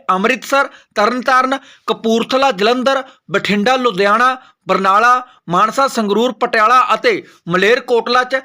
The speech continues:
ਸੰਘਣੀ ਧੁੰਦ ਅਤੇ ਸ਼ੀਤ ਲਹਿਰ ਦਾ ਅਲਰਟ ਜਾਰੀ ਕੀਤਾ ਹੈ।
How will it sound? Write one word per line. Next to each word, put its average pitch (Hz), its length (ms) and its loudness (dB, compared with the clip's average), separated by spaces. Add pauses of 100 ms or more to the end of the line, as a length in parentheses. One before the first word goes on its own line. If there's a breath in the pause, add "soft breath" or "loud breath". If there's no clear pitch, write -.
(160 loud breath)
ਸੰਘਣੀ 240 440 -2
ਧੁੰਦ 254 280 -2 (160)
ਅਤੇ 247 220 0
ਸ਼ੀਤ 262 360 -4
ਲਹਿਰ 214 300 0
ਦਾ 208 300 0 (180 loud breath)
ਅਲਰਟ 220 440 0 (200 loud breath)
ਜਾਰੀ 269 280 0
ਕੀਤਾ 214 360 -2
ਹੈ। 151 240 -2